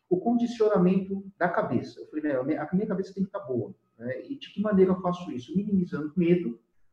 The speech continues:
né? Então, assim, eu preciso modular, equalizar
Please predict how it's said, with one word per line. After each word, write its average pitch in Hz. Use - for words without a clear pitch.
né? 143
Então, -
assim, -
eu -
preciso 196
modular, 175
equalizar 175